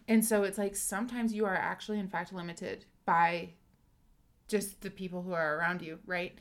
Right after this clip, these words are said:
And also, um, when you learn who you are and what you need and what you want, you can communicate that to other people. And, and there,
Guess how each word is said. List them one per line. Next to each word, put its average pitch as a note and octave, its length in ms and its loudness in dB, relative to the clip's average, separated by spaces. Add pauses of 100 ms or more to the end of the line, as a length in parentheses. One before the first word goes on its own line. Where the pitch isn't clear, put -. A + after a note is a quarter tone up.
(280)
And G#3+ 240 2
also, A3+ 720 0 (520)
um, F#3+ 560 -2 (840)
when A3+ 200 8
you G#3+ 140 2
learn G#3+ 600 -2 (960)
who - 180 -2
you A3 200 6
are G#3 420 6
and G#3 80 -4
what G#3 140 -2
you G#3 100 -2
need G3+ 460 0
and G3 100 -6
what G3 140 -2
you G3 120 -6
want, F#3+ 600 -4 (1600)
you G#3+ 280 4
can A3 200 0
communicate G#3+ 560 0
that G3+ 160 0
to G3 80 -4
other F#3+ 180 -4
people. G#3 540 -4 (260)
And, G3+ 320 0 (120)
and G#3+ 160 2
there, G#3+ 200 2